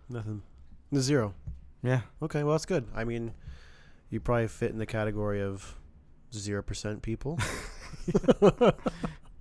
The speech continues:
Speaker 2: I mean, I wouldn't call anything mistakes.
Speaker 1: Well, okay, any, any, any downers in twenty nineteen?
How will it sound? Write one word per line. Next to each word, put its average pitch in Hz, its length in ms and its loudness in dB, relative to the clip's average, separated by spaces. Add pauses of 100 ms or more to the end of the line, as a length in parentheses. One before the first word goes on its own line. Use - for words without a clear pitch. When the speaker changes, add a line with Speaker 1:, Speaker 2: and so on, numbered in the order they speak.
(760)
Speaker 2:
I 139 60 4
mean, 151 120 8
I 156 40 8
wouldn't 165 180 8
call 135 200 6
anything 127 320 2
mistakes. 113 680 0 (280)
Speaker 1:
Well, 131 400 4
okay, 120 400 2
any, 127 340 2
any, 143 460 2
any 127 360 2
downers 113 800 -2
in 104 100 -6
twenty 104 240 -4
nineteen? 98 560 -6